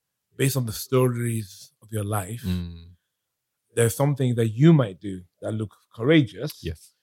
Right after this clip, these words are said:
Speaker 1: There's something that I might do that doesn't look courageous. So,
Speaker 2: Mm-hmm.
Speaker 1: for example, me standing on a platform to speak to ten people, it's not, doesn't require much courage
Speaker 2: Sure.
Speaker 1: from me.
Speaker 2: Mm.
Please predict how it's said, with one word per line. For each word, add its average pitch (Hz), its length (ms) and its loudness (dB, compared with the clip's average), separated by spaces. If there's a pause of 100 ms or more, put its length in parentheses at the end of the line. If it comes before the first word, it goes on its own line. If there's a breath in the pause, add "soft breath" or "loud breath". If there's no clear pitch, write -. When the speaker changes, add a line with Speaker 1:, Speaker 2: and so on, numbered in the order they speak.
(140)
Speaker 1:
There's 113 140 0
something 123 280 0
that 113 140 0
I 147 200 4
might 101 300 2
do 92 280 -20 (200)
that 113 160 -8
doesn't 156 280 -2
look 90 140 -12
courageous. 78 300 -20 (100)
So, 90 60 -8
Speaker 2:
Mm-hmm. 90 120 -6
Speaker 1:
for 87 140 -4
example, 113 380 0
me 120 260 -2
standing 107 300 -8
on 104 60 -12
a 104 60 -14
platform 120 600 -2 (520)
to 104 60 -18
speak 110 300 -6
to 104 100 -12
ten 101 280 -14
people, 98 480 -20 (100)
it's - 200 -20
not, 117 300 -2 (260)
doesn't 117 240 -6
require 104 480 -10
much 98 420 -16
courage 92 380 -6
Speaker 2:
Sure. 78 280 -6 (240)
Speaker 1:
from 98 260 -8
me. 123 400 -4
Speaker 2:
Mm. 82 300 -8